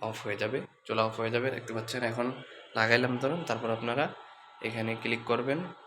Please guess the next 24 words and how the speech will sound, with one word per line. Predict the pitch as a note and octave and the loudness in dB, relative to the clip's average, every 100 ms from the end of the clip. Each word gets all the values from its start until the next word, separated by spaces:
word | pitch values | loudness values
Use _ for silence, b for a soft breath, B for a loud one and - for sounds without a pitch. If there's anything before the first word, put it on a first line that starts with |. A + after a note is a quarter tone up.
| - - - - - - - | -20 -20 -20 -20 -20 -20 -12
সরি, | - A2+ C#3 - | -6 -6 -6 -2
এখানে | G#2 G2+ G2+ | 4 8 8
ওপেন | A2 A2+ A#2 | 6 2 -2
করতে | A#2 B2 | -4 -2
হবে। | C3+ G3 - B - - | 2 0 -2 B -14 -8
তারপরে | A2+ A#2 B2 - | -4 0 2 2
এই | A#2+ | 2
যে | G#2+ G#2 | 2 2
এখানে | A#2 A2+ A2 | 2 -2 -2
ক্লিক | A2+ - | -4 -2
করতে | A2+ - G2+ | -4 0 0
হবে। | B2+ F3+ - B B B - | 2 2 -2 B B B -4
ক্লিক | A2+ A2+ | -2 0
করার | A#2 A2+ A#2 | 2 2 2
পরে | C3 G3 - G2+ | 0 0 0 4
এখানে | G2 G2+ | 6 6
আপনারা | - A2 A2 | 2 -2 0
সর্বোচ্চ | A2+ A#2 A2+ A#2 A2+ | 0 0 -2 -2 -2
প্রথম | A2+ A2+ | 0 0
অবস্থায় | A2 - A2 | -2 -4 -4
দুই | A2 A2 | -2 0
হাজার | A#2 A2 A#2 | 0 -2 -4
দিয়ে, | C#3 - - - | -6 -6 -12 -6
তারপর | A2 A2+ | -2 2